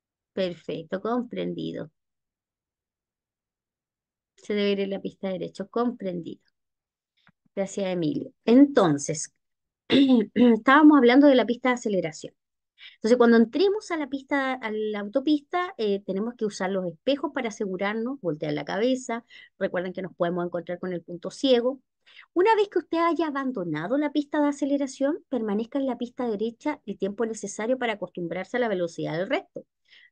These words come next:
antes de sobrepasar, como ya les decía. Ah, ya lo dijimos, hablamos de la televía del tag, ¿OK? Para poder integrarse a la autopista, por supuesto, tenemos que tener tag en nuestro vehículo.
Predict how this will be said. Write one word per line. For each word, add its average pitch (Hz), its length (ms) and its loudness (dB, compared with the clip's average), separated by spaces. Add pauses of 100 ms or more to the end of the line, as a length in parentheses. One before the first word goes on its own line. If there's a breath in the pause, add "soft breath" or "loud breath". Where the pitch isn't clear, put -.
antes 202 300 0
de 175 80 0
sobrepasar, 165 600 -8
como 147 200 -8
ya 147 80 -8
les 151 140 -8
decía. - 380 -12 (540)
Ah, 370 220 2
ya 370 140 2
lo 320 240 0
dijimos, 233 440 -4
hablamos 214 360 -4
de 226 80 -4
la 196 220 0
televía 196 580 -4
del 175 220 -8
tag, - 200 -12 (420)
¿OK? 156 120 -8 (460 loud breath)
Para 180 220 -4
poder 202 180 2
integrarse 214 680 -4
a 226 40 -2
la 208 60 -2
autopista, 269 600 -4
por 277 120 -6
supuesto, 185 380 -8
tenemos 196 320 -8
que - 80 -12
tener 180 380 -8 (120)
tag 214 220 0 (160)
en 214 140 -4
nuestro 170 260 -6
vehículo. 139 460 -10